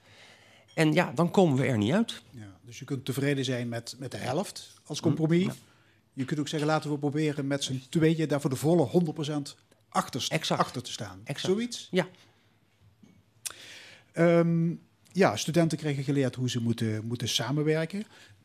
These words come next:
Speaker 2: Dan komen we eigenlijk op het terrein van de, van de empathie,
Speaker 1: Ja.
Speaker 2: van, van
Speaker 1: Ja.
Speaker 2: wellevendheid,
Speaker 1: Ja.
Speaker 2: de verbinding.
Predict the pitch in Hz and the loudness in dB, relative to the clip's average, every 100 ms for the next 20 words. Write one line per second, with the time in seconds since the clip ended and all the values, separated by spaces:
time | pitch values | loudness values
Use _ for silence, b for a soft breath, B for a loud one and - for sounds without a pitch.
0 | 123 120 185 180 220 185 160 147 135 139 | -16 -10 -8 -4 -2 -2 -2 -4 -6 -6
1 | 143 151 165 127 120 113 117 104 _ _ | -6 -4 -2 -2 -6 -8 -8 -10 _ _
2 | - 117 110 - 113 113 - 254 131 - | -10 -10 -10 -12 -10 -12 -4 -2 -2 -8
3 | - _ - _ _ - 113 107 - 101 | -20 _ -20 _ _ -8 -6 -8 -12 -12
4 | 104 104 123 - 127 120 196 226 143 117 | -10 -12 -14 -6 -2 2 2 2 -2 -4
5 | 101 101 - 131 - _ _ 135 127 120 | -10 -12 -12 -12 -14 _ _ -6 -6 -2
6 | 202 214 110 | -2 0 -4